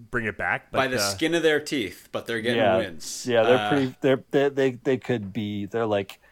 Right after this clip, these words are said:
Speaker 3: an inch and a half away from being one and two.
Speaker 2: Yeah,
Speaker 1: Sure,
Speaker 2: but if
Speaker 1: sure.
Speaker 2: they pull, if they pull it out against Cincinnati, ain't no one gonna remember that. But that's a l-,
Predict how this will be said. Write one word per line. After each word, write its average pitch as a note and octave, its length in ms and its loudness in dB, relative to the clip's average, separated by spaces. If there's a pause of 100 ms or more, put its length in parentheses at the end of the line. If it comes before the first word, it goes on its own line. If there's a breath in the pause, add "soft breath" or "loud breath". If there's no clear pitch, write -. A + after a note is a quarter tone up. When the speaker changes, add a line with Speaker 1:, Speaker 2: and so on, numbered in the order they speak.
(480 soft breath)
Speaker 3:
an B2 160 -6
inch C3+ 300 -2
and C#3 100 -4
a - 20 -4
half G2+ 500 -4
away G2+ 300 -6
from F#2+ 220 -10
being F2+ 260 -10
one F#2 160 -6
and E2 160 -10
two. F#2 300 -12 (500 soft breath)
Speaker 2:
Yeah, A#2 140 -4
Speaker 1:
Sure, F#2+ 240 -4
Speaker 2:
but C3+ 140 0
if B2+ 80 -2
Speaker 1:
sure. F#2+ 80 -4
Speaker 2:
they D#3 160 4
pull, E3+ 260 -6
if B2+ 140 -8
they C#3+ 140 2
pull D#3 220 -2
it D3 80 0
out C3 160 2
against A2 360 -6
Cincinnati, A2 480 -6
ain't F2 200 -6
no G2+ 120 -10
one G2 160 -12
gonna F#2 160 -10
remember F#2 380 -10
that. F2+ 340 -6
But F#2 220 -10 (280)
that's F#2+ 240 -12
a G#2+ 60 -10
l-, F2 160 -14